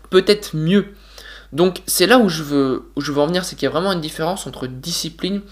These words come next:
et motivation. Et cette discipline, elle, elle est relative aux habitudes, d'accord ? Si tu prends l'habitude de faire ce que tu as à faire, ce sera beaucoup plus simple, tu vois.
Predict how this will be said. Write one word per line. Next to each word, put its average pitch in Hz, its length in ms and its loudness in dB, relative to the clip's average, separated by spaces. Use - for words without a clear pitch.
et 131 60 0
motivation. 135 680 -2
Et 226 80 4
cette 147 280 0
discipline, 175 460 -4
elle, 139 140 2
elle 131 100 0
est 131 60 0
relative 135 420 0
aux 127 180 -2
habitudes, 135 400 -6
d'accord ? 127 340 0
Si - 180 0
tu - 160 -8
prends 151 260 -4
l'habitude 147 640 0
de 135 100 -2
faire 175 320 -2
ce - 80 -4
que 143 80 -4
tu 139 180 -6
as 127 60 0
à 127 60 -6
faire, 180 160 -6
ce - 80 -14
sera 127 180 -8
beaucoup 139 320 -8
plus 147 220 -6
simple, - 280 -8
tu - 140 -10
vois. 143 180 4